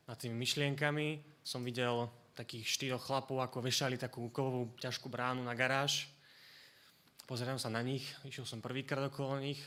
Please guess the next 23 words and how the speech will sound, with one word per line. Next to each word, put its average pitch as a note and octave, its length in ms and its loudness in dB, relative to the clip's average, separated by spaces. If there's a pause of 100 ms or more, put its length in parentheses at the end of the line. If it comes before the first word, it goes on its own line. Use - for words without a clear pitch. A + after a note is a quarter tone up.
(260)
„A - 80 -18
pomôžem, C3+ 400 -6
nepomôžem?“ C#3 640 -4 (160)
Neviem, B2 320 -2
išiel B2 160 -4
som A2+ 160 -8
ďalej, D3+ 400 0 (800)
išiel - 160 -4
som A#2 160 -8
znova C#3 320 4
okolo, D#3 400 2 (320)
keď B2 160 -14
som A2+ 80 -10
sa - 60 -8
vracal A#2+ 260 -6
späť, - 400 -4 (640)
videl C3 240 -2
som, B2 160 -2
že A#2 80 0
stále C3+ 240 2
sa - 80 0
tým A#2+ 240 -2 (1400)
namáhajú, C#3+ 640 4